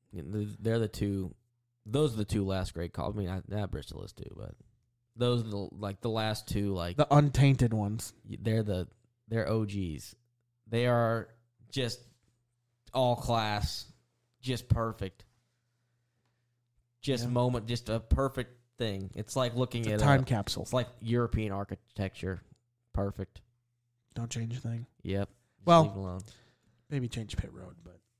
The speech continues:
Speaker 1: Yeah,
Speaker 2: that's about
Speaker 1: that,
Speaker 2: it.
Speaker 1: that is the only thing about those places that suck is pit road. Toledo. I think Toledo's a great racetrack, but
Speaker 2: Pit
Speaker 1: pit
Speaker 2: road
Speaker 1: road
Speaker 2: is
Speaker 1: sucks.
Speaker 2: non-existent. <laughs>
Speaker 1: Yeah. I, I think Toledo's a great racetrack. I think if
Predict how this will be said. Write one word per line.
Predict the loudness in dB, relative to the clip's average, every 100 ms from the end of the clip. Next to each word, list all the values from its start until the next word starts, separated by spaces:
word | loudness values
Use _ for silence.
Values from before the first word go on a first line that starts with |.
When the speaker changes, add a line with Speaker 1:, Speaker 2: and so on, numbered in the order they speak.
| -4
Speaker 1:
Yeah, | 2 4
Speaker 2:
that's | 2
about | 2
Speaker 1:
that, | 2 4
Speaker 2:
it. |
Speaker 1:
that | 4 4
is | 4
the | 4
only | 4
thing | 2 2
about | 2 2
those | -2 -2
places | -2 -2 -4
that | -6 -4
suck | -2 -2 -4
is | -10
pit | -6 -4 -4
road. | -6 -8 -12 _ _ _ -2
Toledo. | 2 4 4 4
I | 2
think | 0 0
Toledo's | 0 4 4 4 2
a | 0
great | -2 -2
racetrack, | -2 -4 -2 -2 -2 2
but | 6
Speaker 2:
Pit |
Speaker 1:
pit | 6 6
Speaker 2:
road | 8
Speaker 1:
road | 8
Speaker 2:
is | 8 2
Speaker 1:
sucks. | 0 -4 -14 -20 _ _
Speaker 2:
non-existent. | -4 -2 0 -2 -2 -2 2 2
<laughs> |
Speaker 1:
Yeah. | 4 2 2 -2 -8 _ _ _ -8
I, | -4 -4 -4
I | -4 -4
think | -4 -6
Toledo's | -4 0 0 0 -4
a |
great | -8 -6 -4 -4 -4
racetrack. | -6 -8 -8 -8 -4
I | -6
think | -6 -6
if | -8